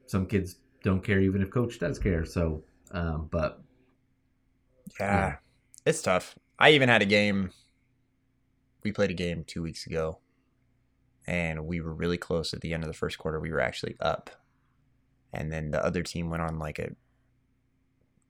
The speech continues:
Speaker 2: eight or nine goal run on us after that, and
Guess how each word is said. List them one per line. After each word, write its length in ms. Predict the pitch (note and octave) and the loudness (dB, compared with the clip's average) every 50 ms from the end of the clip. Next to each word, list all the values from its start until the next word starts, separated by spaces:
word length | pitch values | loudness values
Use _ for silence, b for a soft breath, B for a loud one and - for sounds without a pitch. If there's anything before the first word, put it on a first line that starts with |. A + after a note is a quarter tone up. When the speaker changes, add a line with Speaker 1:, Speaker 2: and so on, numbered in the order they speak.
| _ | _
Speaker 2:
eight 240 | - F2+ F2 F2 E2 | -6 -6 -6 -4 -4
or 100 | E2 E2 | -6 -6
nine 300 | E2 D#2+ D#2+ D2+ D2+ D2 | -6 -8 -10 -10 -10 -12
goal 260 | D2 - D2 D2+ D2+ | -10 -10 -10 -10 -10
run 340 | D2 D2+ D2 D2 D2 D2 D2+ _ _ _ _ _ _ _ _ _ | -10 -12 -12 -12 -12 -14 -18 _ _ _ _ _ _ _ _ _
on 200 | - - E2 D#2+ D#2 | -10 -8 -8 -8 -10
us 180 | D2+ - - - | -10 -10 -8 -6
after 220 | - - - - D#2 | -6 -8 -6 -6 -6
that, 280 | D#2 D#2 D#2 D2+ - _ _ _ _ _ _ _ _ _ _ _ _ _ _ _ _ _ _ _ _ _ _ _ _ _ _ _ _ | -4 -4 -4 -6 -8 _ _ _ _ _ _ _ _ _ _ _ _ _ _ _ _ _ _ _ _ _ _ _ _ _ _ _ _
and 680 | - F2+ F2 E2+ E2 D#2+ D#2 D2+ D2+ D2 D2 D2 D2 | -2 -2 0 -2 -2 -6 -6 -8 -8 -10 -10 -12 -14